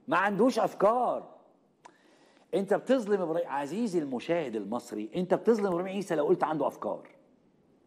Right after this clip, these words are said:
هي السبوبة، هو الراجل لقى مكان يجيب منه فلوس.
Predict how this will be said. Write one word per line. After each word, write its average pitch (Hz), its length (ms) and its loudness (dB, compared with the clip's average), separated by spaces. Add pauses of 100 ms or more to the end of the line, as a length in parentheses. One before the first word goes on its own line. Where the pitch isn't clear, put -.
(460)
هي 247 220 6
السبوبة، 180 760 0 (1400)
هو 214 600 4
الراجل 175 580 2
لقى 196 340 2
مكان 165 440 0
يجيب 180 300 -2
منه 175 240 0
فلوس. - 580 -10